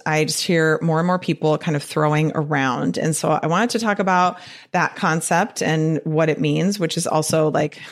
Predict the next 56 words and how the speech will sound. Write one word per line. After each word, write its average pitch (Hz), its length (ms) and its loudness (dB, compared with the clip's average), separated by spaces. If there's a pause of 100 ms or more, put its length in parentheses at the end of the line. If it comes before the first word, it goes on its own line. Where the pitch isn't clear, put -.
(240)
<laughs> - 360 -6
there's 415 180 2
no 277 160 2
real 202 160 2
definition. 185 640 0
I 277 140 -2
went 226 220 0
to 202 100 2
the 180 340 2 (220)
interwebs 175 580 2
and 175 100 0
looked 170 200 -2
around, 165 400 2
and 156 260 0
lots 170 260 0
of 175 40 -2
people 165 200 0
talk 160 160 -2
about 156 200 0
it - 40 -2
in 165 100 0
different 151 320 -4
ways, 156 200 0
but 175 140 -2
I 160 60 2
wanted 156 260 0
to 160 120 -2
let 151 160 -2
you 254 140 2
know 196 260 2
what 180 220 -2
I 349 100 2
think 180 220 -2
it 151 80 0
means 160 460 0 (480)
and 185 440 0 (220)
talk - 220 -2
to 247 100 0
you 208 140 2
about 180 360 0
how 180 440 2
weight 202 260 0
loss 160 300 0
can 165 180 -2
really 160 200 2
factor 160 420 0
into 156 560 0
exploring 247 460 0
that 208 160 -2
growth 180 220 0
edge 170 400 0 (320)
and 147 240 0
helping 151 320 2
you 143 120 2
to - 140 -10
grow 135 420 0